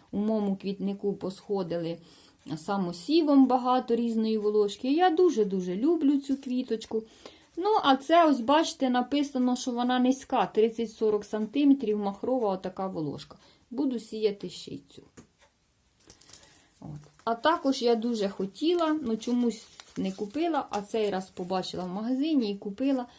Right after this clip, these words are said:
тридцять-п'ятдесят сантиметрів отакий соняк. Також, ви знаєте, я дуже люблю соняхи. У мене є соняк ведмежатко, є соняк, е, червоне, червоне сонечко чи як. Ну, але то високий. Медвежатко маленьке, а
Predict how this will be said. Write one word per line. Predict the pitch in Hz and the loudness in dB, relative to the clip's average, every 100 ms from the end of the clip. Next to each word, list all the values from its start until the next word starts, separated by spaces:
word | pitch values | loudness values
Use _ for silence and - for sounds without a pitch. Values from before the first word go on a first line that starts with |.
| - - | -20 -14
тридцять-п'ятдесят | - 294 285 269 - 214 214 247 240 - | -2 -2 0 -4 -4 -6 -6 -4 -6 -6
сантиметрів | 202 202 262 285 269 214 202 | -8 -4 0 2 2 0 -2
отакий | 190 196 202 247 233 | -4 -8 -10 -8 -8
соняк. | - 214 170 - - - _ _ _ _ - | -6 -6 -6 -10 -14 -20 _ _ _ _ -8
Також, | 247 269 277 | -6 -2 -2
ви | 254 254 | -2 -2
знаєте, | 240 247 247 208 | -2 -2 -2 -2
я | 190 | -2
дуже | 175 208 208 | -4 -4 -2
люблю | 180 175 165 | -4 -6 -8
соняхи. | 170 - 269 269 277 220 | -6 0 2 2 0 -2
У | |
мене | 196 185 185 | -2 -2 -4
є | 180 175 170 | -4 -6 -8
соняк | - 185 170 165 - | -8 -6 -4 -6 -6
ведмежатко, | 170 160 165 170 226 285 277 262 254 - - _ | -6 -4 -6 -2 0 0 -2 -6 -6 -14 -20 _
є | 180 190 214 | -6 4 4
соняк, | 208 - - 214 202 175 160 - - | 4 -8 -2 2 2 0 -4 -8 -18
е, | 120 - - 175 160 | -12 -8 -8 -8 -12
червоне, | - 233 180 180 214 180 165 175 - _ _ _ _ - | -6 -6 -4 2 2 2 -2 -6 -16 _ _ _ _ -12
червоне | 175 180 190 190 170 | -8 -4 -2 -2 -4
сонечко | - 233 226 196 - 170 | -4 -2 -2 -6 -8 -10
чи | - | -10
як. | 175 175 170 | -10 -10 -6
Ну, | 233 247 170 _ | -2 -2 -2 _
але | - 190 226 233 - | -6 0 0 0 -6
то | - 220 | -4 -2
високий. | 220 - 170 143 156 | -2 -2 -6 -6 -8
Медвежатко | 180 190 202 233 262 240 | -6 -4 0 0 -2 -4
маленьке, | 220 214 262 302 302 254 | -2 0 0 0 -2 -8
а | - | -10